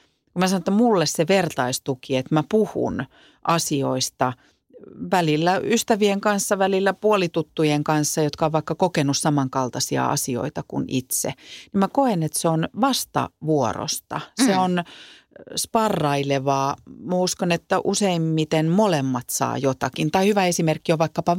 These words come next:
Speaker 1: mentorointisuhde.
Speaker 2: Joo.
Speaker 1: Eli on, sä oot itekin tehnyt mentorointia
Speaker 2: Joo.
Speaker 1: ja mä oon tehnyt mentorointia ja, ja sitä onneksi nykyään paljon tehdään. Mut mun mielestä on oleellista, että se ei toimi vain yhteen suuntaan. Että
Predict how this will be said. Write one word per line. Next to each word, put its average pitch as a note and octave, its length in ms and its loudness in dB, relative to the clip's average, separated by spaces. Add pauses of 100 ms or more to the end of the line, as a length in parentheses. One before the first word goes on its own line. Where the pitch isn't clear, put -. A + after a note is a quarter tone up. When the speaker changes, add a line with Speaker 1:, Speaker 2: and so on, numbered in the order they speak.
(120)
Speaker 1:
mentorointisuhde. C3 1200 0 (120)
Speaker 2:
Joo. A3 240 0 (240)
Speaker 1:
Eli C#3 360 2 (100)
on, C#3+ 300 0 (160)
sä F#3+ 100 2
oot F3 100 0
itekin D3 320 -2
tehnyt B2 320 0
mentorointia A2 800 -2
Speaker 2:
Joo. D3 120 2
Speaker 1:
ja D#3 80 2
mä F3+ 140 2
oon F3 100 0
tehnyt D#3+ 300 2
mentorointia D3 760 0
ja, C#3 300 0
ja C#3+ 220 0 (100)
sitä D#3 320 0
onneksi D3+ 540 0
nykyään C3 600 0 (340)
paljon C#3 440 2
tehdään. B2+ 600 -2 (540)
Mut E3+ 280 2
mun F#3+ 160 4
mielestä D#3 400 2
on D#3+ 80 2
oleellista, C#3 680 0
että - 160 -4
se D#3 60 2
ei C3+ 80 2
toimi C3+ 460 0
vain C#3+ 260 -2
yhteen - 460 -2
suuntaan. - 640 -4 (400)
Että C#3+ 340 -2